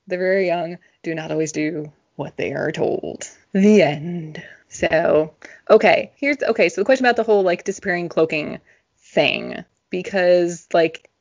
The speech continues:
Antaeus, like, reveals the gate, and it se-, it seems like the gate was always there, just we couldn't see it. And, like, with the Fenri,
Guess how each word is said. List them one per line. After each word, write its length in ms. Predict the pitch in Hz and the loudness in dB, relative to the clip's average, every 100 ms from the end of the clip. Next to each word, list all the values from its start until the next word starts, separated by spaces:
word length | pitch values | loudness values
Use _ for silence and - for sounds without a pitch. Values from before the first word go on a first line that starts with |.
| - | -8
Antaeus, 340 | 196 240 254 | 0 2 2
like, 160 | 220 220 | 0 0
reveals 400 | 196 190 196 185 | 0 2 0 0
the 100 | 170 | -8
gate, 440 | 160 160 156 156 - | -6 -2 0 0 -4
and 140 | 175 | -6
it 120 | 170 | -8
se-, 400 | - - 208 208 - | -10 -4 0 0 0
it 120 | - | -4
seems 420 | - 285 320 - | -4 -4 -4 0
like 340 | 196 190 - _ 180 - | 0 0 -4 _ -18 0
the 100 | 202 | 0
gate 400 | 185 214 247 240 | 4 2 2 0
was 220 | 233 196 | -2 2
always 440 | 185 196 185 165 156 - - | 0 2 -2 -4 -8 -14 -4
there, 500 | 156 160 190 220 233 | -2 0 0 0 0
just 320 | - 175 - | -4 -10 -6
we 100 | 175 | -8
couldn't 360 | - 175 - - | -4 -6 -6 -10
see 280 | - 202 | -6 0
it. 520 | 285 311 - - - - _ | 2 2 0 -12 -14 -14 _
And, 160 | 180 180 | -4 2
like, 300 | 175 175 - | 0 0 -8
with 180 | 185 - | -10 -6
the 100 | 180 | -10
Fenri, 840 | - 311 277 202 180 170 170 185 | 0 0 0 -2 -2 -4 -6 -10